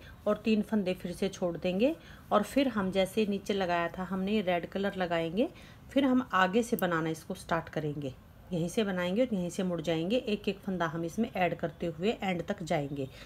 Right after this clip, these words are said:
जैसे बिल्कुल same हमने ये नीचे बनाया है, ऐसा ही flower आपने same ऐसे ही बनाना है। दो flower एक जैसे मैंने बनाई हैं, फिर जब तीसरा flower बनाओगे, तीसरा और चौथा आप एक जैसे बना लेना और पांचवा और छठा आप एक जैसे बना लीजिए।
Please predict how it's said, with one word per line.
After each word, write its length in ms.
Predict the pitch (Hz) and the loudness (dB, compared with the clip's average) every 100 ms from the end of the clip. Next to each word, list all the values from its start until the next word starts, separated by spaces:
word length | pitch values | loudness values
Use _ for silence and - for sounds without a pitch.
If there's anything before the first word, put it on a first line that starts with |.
| - - - | -18 -18 -6
जैसे 260 | 202 233 269 | 2 4 4
बिल्कुल 320 | 226 220 262 | 4 2 2
same 360 | 240 - 226 240 | 0 2 4 4
हमने 280 | 202 185 202 | 0 0 0
ये 80 | |
नीचे 280 | 196 190 - | 0 0 0
बनाया 340 | 185 175 165 175 | 0 0 0 0
है, 140 | 220 | -2
ऐसा 260 | 208 196 208 | -2 -2 0
ही 140 | 190 | 0
flower 340 | 190 180 170 175 | -2 -2 0 0
आपने 420 | 170 170 185 294 - - - - - | -2 -2 0 0 0 -18 -18 -18 -12
same 300 | - 220 240 - | 0 2 2 2
ऐसे 260 | 175 165 185 | -2 0 0
ही 120 | 190 | 2
बनाना 360 | 190 165 160 | 2 0 2
है। 60 | 208 | 0
दो 200 | 202 262 | 6 6
flower 400 | 262 208 185 202 202 - - - - | 6 2 2 2 -4 -12 -20 -18 0
एक 200 | 208 202 | 2 4
जैसे 260 | 190 190 - | 2 2 2
मैंने 240 | 185 185 | 0 0
बनाई 340 | 175 175 156 165 | 0 0 2 2
हैं, 180 | 226 311 - - - - | 2 0 -8 -18 -20 0
फिर 100 | 220 | 2
जब 140 | 233 240 | 2 0
तीसरा 320 | 208 - 233 | -2 2 2
flower 320 | 233 202 180 | 4 4 4
बनाओगे, 400 | 175 180 175 175 | 4 2 2 2
तीसरा 440 | 196 208 196 202 196 | 0 0 0 0 2
और 200 | 170 170 | 0 -2
चौथा 460 | - 175 - 269 - - - - | -2 -4 -2 -4 -4 -16 -18 0
आप 200 | 180 185 - | 2 2 -2
एक 160 | 180 160 | -4 0
जैसे 260 | 180 185 180 | 0 0 0
बना 220 | 185 180 | 2 2
लेना 340 | 185 214 339 - | 2 0 -2 -4
और 100 | 190 - | -6 0
पांचवा 320 | 190 190 185 | 0 2 0
और 100 | 175 | -2
छठा 260 | - 175 190 - | -4 -4 -4 -4
आप 220 | 226 - | -6 -4
एक 140 | 196 180 | -4 0
जैसे 260 | 160 156 | 0 -2
बना 220 | 160 156 147 | -4 -2 -2
लीजिए। 380 | 151 143 143 | -4 -4 -6